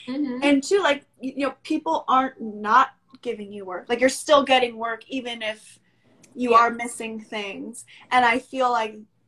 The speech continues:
Speaker 2: people maybe with Trick who are kinda suffering i-, in a different stage might say they won't even want to even try because
Speaker 1: Mm-hmm.
Speaker 2: they're so nervous about that. And I like that you're on here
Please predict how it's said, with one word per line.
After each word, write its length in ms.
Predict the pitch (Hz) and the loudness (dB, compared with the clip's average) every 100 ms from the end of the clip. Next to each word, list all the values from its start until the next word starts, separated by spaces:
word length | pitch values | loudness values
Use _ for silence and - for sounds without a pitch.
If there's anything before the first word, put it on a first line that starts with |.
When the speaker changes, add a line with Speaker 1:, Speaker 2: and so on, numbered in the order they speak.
| _ | _
Speaker 2:
people 640 | - 285 285 240 226 226 240 _ _ _ _ _ _ 262 | -10 -8 -2 -2 -2 -4 -10 _ _ _ _ _ _ -12
maybe 400 | 233 233 233 247 | -4 -4 -2 -2
with 260 | 233 240 - | -2 -4 -6
Trick 280 | 240 226 | -4 -2
who 80 | 269 | -2
are 120 | 226 | -2
kinda 200 | 220 220 220 | -2 -6 -4
suffering 540 | 208 208 226 220 214 | -6 -6 -6 -6 -8
i-, 140 | - - _ _ | -12 -18 _ _
in 160 | 247 | -4
a 120 | 220 | -2
different 340 | 220 240 233 226 | 0 -2 -2 -8
stage 460 | - 254 285 240 | 0 2 2 -2
might 300 | 233 226 220 _ | -2 -2 -2 _
say 300 | - 247 233 | -8 -4 -2
they 120 | 226 | 0
won't 180 | 240 240 | 0 0
even 200 | 226 214 | -2 -2
want 240 | 214 247 | -2 -2
to 60 | 254 | -4
even 160 | 233 220 | -8 -6
try 420 | 240 359 - - _ _ _ _ _ | -2 -2 -2 -8 _ _ _ _ _
because 380 | - - 269 285 | -8 2 4 6
Speaker 1:
Mm-hmm. 20 | |
Speaker 2:
they're 120 | 269 - | 4 0
so 200 | 240 233 | -2 -4
nervous 440 | 226 226 214 - | -2 -2 -4 -6
about 300 | 208 180 - | -2 -2 -2
that. 200 | - - | -6 -6
And 100 | 233 | -4
I 60 | 226 | 0
like 220 | 233 240 | 2 2
that 100 | - | 0
you're 100 | 240 262 | -2 -2
on 100 | 320 | -2
here 260 | 277 320 | -4 -6